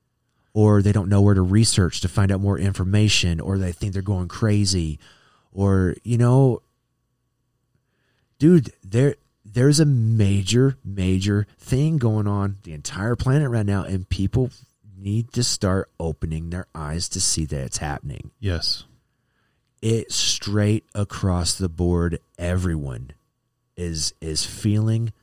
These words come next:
Speaker 1: something.
Speaker 2: Yeah. You're right. They're feeling something, and they're not,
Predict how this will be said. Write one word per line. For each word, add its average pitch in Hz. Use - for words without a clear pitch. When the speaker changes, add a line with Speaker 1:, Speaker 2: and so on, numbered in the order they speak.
Speaker 1:
something. -
Speaker 2:
Yeah. 82
You're 113
right. 95
They're 95
feeling 113
something, 107
and 92
they're 90
not, 92